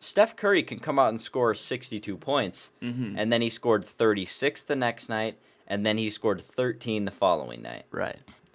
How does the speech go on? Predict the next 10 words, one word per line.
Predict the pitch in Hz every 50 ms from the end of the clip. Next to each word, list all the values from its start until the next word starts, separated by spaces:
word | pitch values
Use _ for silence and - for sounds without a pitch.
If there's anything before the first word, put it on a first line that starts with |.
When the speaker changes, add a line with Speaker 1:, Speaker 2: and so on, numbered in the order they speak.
| _ _
Speaker 1:
So | - - 113 104
it's, | 101 - - - -
see, | 120 - 143 143
that's, | 123 135 143 143 - -
like, | 147 135 127
my | 131 117
thing | 117 120 120 113
about | 104 92 85 -
Steph. | - - - 101 90 85 - -
Like, | 90 85 78